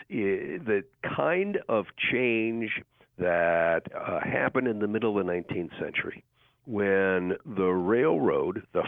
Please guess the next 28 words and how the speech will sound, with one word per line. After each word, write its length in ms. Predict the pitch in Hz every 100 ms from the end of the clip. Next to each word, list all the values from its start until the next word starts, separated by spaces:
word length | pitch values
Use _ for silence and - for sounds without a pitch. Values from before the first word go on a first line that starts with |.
| -
first 280 | 113 107 -
high-speed 960 | - - 90 85 - - 107 85 71 - _ _ -
network, 560 | 73 - 76 - - - _ _ _ _ _ _
eliminated 960 | 107 95 101 127 135 123 120 120 110 82
distance 460 | 110 104 - - - - -
and 180 | 85 76
geography 960 | 76 80 90 90 73 - 67 64 - - -
as 220 | 73 69
a 100 | 65
controlling 680 | - - - - 87 90 101 -
factor 480 | - - - 82 -
in 160 | 82 67
life. 440 | 65 - - - - - _ _ _
Think 160 | 180 -
about 240 | - -
that 120 | - -
for 80 | -
a 60 | -
second. 260 | - - - - -
As 240 | 135 110 104
long 600 | 90 101 135 175 190 180 -
as 260 | - - -
mankind 720 | 107 131 147 143 120 120 117
had 220 | 90 92
existed, 840 | 87 76 73 127 180 - - 65 - _ _ _ _ _ _ -
you 160 | 107
were 180 | 117 120
limited 1000 | 117 117 117 151 175 185 - 104 101 101